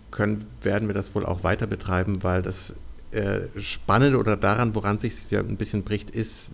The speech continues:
wie es inszeniert wird und, ähm,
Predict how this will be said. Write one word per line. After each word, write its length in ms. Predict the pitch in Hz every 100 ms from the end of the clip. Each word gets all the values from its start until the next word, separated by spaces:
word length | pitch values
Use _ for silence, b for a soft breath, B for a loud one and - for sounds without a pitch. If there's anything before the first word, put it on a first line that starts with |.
| -
wie 140 | 95 135
es 120 | 156
inszeniert 680 | - 101 - - 92 95 95
wird 340 | 95 113 - - -
und, 360 | 98 101 -
ähm, 460 | 98 92 92 95